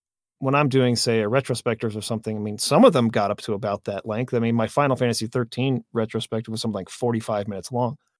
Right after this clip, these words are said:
But generally, they're more in the twenty minute range.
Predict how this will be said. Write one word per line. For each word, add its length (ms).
But 100
generally, 440
they're 180
more 200
in 60
the 80
twenty 300
minute 240
range. 460